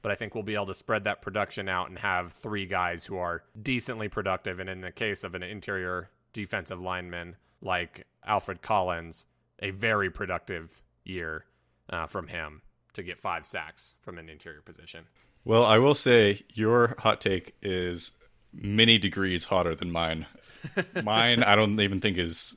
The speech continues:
Speaker 2: is boiling. It's maybe room temp compared to yours. Uh, Joseph Osai had five and a half sacks last year, so finding three Osais will be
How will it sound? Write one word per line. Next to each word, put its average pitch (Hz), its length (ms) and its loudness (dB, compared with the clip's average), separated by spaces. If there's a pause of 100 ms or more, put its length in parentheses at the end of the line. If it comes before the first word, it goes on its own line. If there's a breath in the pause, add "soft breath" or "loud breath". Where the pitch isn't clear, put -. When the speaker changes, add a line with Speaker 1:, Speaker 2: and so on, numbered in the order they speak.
Speaker 2:
is 98 160 -6
boiling. 92 380 4
It's 98 160 0
maybe 104 320 8
room 92 320 0
temp 87 400 -2
compared 85 380 -2
to - 100 -10
yours. 76 340 -6 (520 loud breath)
Uh, 87 340 0 (420)
Joseph - 320 2
Osai 113 400 4
had 92 200 2
five 101 280 4
and 101 80 2
a 92 40 -2
half 98 200 0
sacks - 380 -2
last 85 280 -2
year, 80 180 -2
so 90 200 -6
finding 104 320 -2
three 95 300 -2
Osais 90 500 -2
will 82 80 -8
be 82 300 -6